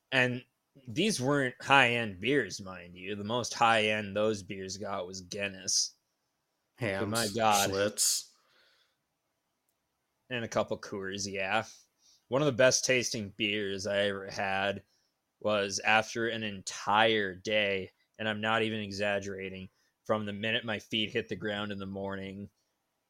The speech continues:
Speaker 1: to when I crawled into bed that night, like, this was two or three days straight I did this, of nothing but studying and doing math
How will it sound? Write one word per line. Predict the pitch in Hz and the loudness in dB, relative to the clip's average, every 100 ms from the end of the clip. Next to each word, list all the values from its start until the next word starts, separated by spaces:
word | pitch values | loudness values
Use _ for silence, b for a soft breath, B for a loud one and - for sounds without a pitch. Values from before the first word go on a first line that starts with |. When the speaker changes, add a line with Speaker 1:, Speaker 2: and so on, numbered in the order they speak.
| _ | _
Speaker 1:
to | - | -6
when | 110 104 | -2 -2
I | |
crawled | 98 - 113 110 | -2 4 6 6
into | 113 101 | 2 -2
bed | 104 104 95 | 0 0 0
that | 101 90 | -4 -4
night, | 98 95 95 95 - _ _ _ _ _ - | -6 -6 -4 -6 -10 _ _ _ _ _ 0
like, | 113 101 | 0 2
this | 127 | 0
was | 135 110 - - | 0 -4 -6 -4
two | 127 | -2
or | 113 | -2
three | - 110 | -2 -6
days | 92 101 90 | -4 -6 -4
straight | - - 98 90 | -6 -4 -6 -6
I | 90 | -8
did | 90 90 90 | -10 -12 -10
this, | 95 98 - | -8 -6 -4
of | 95 92 104 | -6 -8 -4
nothing | 104 - 104 | -4 -2 -4
but | 95 90 | -4 0
studying | - - 104 101 101 104 104 101 104 - _ _ _ _ | 0 2 4 4 2 -2 -4 -6 -8 -14 _ _ _ _
and | 104 95 90 | -4 -4 -4
doing | 104 101 98 95 | -2 -2 -4 -4
math | 95 95 95 101 - | -2 -2 -4 -6 -8